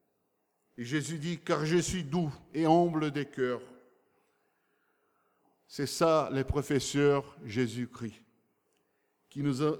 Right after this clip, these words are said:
qui nous instruit avec douceur et avec amour. C'est tout à fait différent d'autres religions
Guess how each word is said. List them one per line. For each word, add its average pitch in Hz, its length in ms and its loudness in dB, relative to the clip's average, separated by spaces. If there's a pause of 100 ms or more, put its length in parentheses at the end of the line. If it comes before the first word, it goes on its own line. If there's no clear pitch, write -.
qui 151 140 -2
nous 156 320 2
instruit 147 580 -2 (420)
avec 123 320 0
douceur 127 600 -4 (1080)
et 113 80 -6
avec 123 320 4
amour. 113 380 2 (1700)
C'est - 220 -10
tout 139 160 -8
à 147 100 4
fait 143 160 0
différent 147 520 2
d'autres 147 340 2
religions 139 880 0